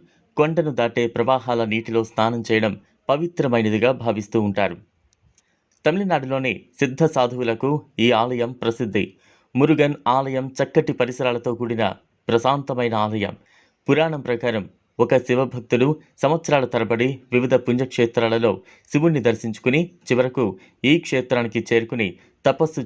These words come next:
చేస్తూ తన శేష జీవితాన్ని గడిపాడు. ఆ తర్వాత అతను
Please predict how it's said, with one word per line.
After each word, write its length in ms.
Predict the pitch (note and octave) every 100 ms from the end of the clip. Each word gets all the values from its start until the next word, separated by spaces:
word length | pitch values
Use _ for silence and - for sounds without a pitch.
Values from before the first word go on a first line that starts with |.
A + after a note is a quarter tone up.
| A#2
చేస్తూ 380 | A2 - D#3+ D#3 _
తన 240 | B2+ A#2 F#2 - _ -
శేష 240 | B2+ C#3+
జీవితాన్ని 540 | C3 B2 A2+ A#2 A2+ B2+
గడిపాడు. 360 | A#2+ G#2+ G#2+ F#2 - _ _ _
ఆ 160 | A#2+ D3+ D3+
తర్వాత 300 | A#2 A#2 A#2+ G2 G2 _ A2
అతను 360 | G#2+ C#3+ E3+